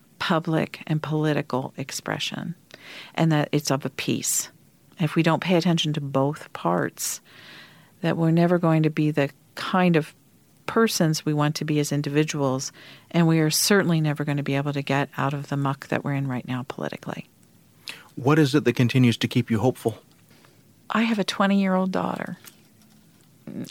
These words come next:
Speaker 1: And if you have young adults in your life right now, you know that these, this generation is, is really kind of remarkable.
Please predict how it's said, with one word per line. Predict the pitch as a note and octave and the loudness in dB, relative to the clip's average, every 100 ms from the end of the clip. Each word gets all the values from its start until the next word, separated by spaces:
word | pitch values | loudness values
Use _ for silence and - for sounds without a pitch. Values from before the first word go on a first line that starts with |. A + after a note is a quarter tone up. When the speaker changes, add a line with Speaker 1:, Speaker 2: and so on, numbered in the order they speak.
| - - | -16 -2
Speaker 1:
And | F#3 F#3+ F#3 G3 | 4 6 6 4
if | G3+ | 2
you | C4 C#4 | 4 2
have | B3 A3 G#3+ G#3+ G#3+ G#3+ - - - - - - - - | 4 4 4 4 4 2 -4 -20 -20 -20 -20 -20 -12 0
young | F3 F#3 F#3+ | 4 6 6
adults | E3+ E3 D#3+ - | 4 2 0 0
in | F3+ E3+ E3+ | 2 4 4
your | E3 D#3 D3+ | 4 2 2
life | D3+ D#3 D#3 - | 2 0 0 -2
right | D3+ - | -2 -2
now, | D3+ D3+ D3+ | -2 0 -2
you | D3+ E3 | 0 2
know | D#3+ D3+ C#3+ D3 D3 D3+ D#3+ - - - - - - | 2 2 0 0 0 -2 -4 -8 -20 -20 -20 -20 -8
that | E3 | -6
these, | - E3 E3 - - - - - - _ - - - - - | 0 0 0 -4 -8 -10 -16 -20 -20 _ -20 -20 -20 -20 -2
this | A3+ - | 0 4
generation | A#3+ E3+ E3+ E3 D#3+ | 4 6 4 4 2
is, | D3 C#3+ - - | 2 0 -2 -2
is | D3+ - | -4 -2
really | D3+ D3 | -2 -2
kind | D#3 D#3 D3 | -2 -2 -2
of | D#3 | -2
remarkable. | D3+ D3 D#3 - D#3 - D#3 | -2 -2 -4 -6 -6 -8 -8